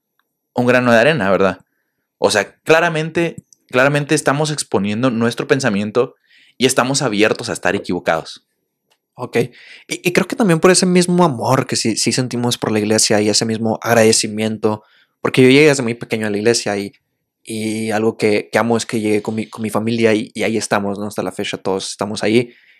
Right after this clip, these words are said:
Speaker 2: Y que bueno, y, y doy gracias a Dios por eso, pero también por ese mismo amor es que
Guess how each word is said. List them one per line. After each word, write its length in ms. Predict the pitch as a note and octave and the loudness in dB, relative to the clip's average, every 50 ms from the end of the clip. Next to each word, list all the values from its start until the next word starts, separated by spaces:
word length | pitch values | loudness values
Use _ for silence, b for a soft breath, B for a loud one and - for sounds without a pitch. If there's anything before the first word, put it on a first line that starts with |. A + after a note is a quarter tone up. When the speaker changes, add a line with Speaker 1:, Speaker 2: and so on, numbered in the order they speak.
| b b - | b b -12
Speaker 2:
Y 100 | A2 G#2 | -10 -2
que 100 | - A2+ | 2 4
bueno, 240 | A2 B2 C3+ B2+ A2 | 4 4 4 2 -4
y, 80 | G#2 - | -6 -6
y 60 | G#2+ A2 | -6 -2
doy 160 | G#2 A2 G#2+ | 0 2 2
gracias 280 | A2+ A2+ A2+ - A#2+ | 2 2 0 0 -2
a 40 | A2 | 0
Dios 160 | G#2 G#2 - | 0 0 0
por 160 | - - G#2+ A2 | 0 2 4 4
eso, 240 | A2+ - - F#2+ | 4 4 2 -2
pero 160 | - G2+ G2 G2 | -2 -2 -2 -2
también 200 | A2 G#2+ A2 A#2+ | -2 -2 -2 0
por 100 | - C3+ | 0 0
ese 120 | C3+ - | 0 2
mismo 220 | D3 D3 C#3 C#3+ C#3+ | 0 -2 0 2 2
amor 400 | B2 A#2 A2 A2+ A#2 B2+ B2+ - B B B B B B B | 2 2 2 2 4 2 2 0 B B B B B B B
es 180 | - G#2+ - - | -2 -2 -2 2
que 300 | - A2+ A2+ G#2+ G2+ | 4 4 4 4 2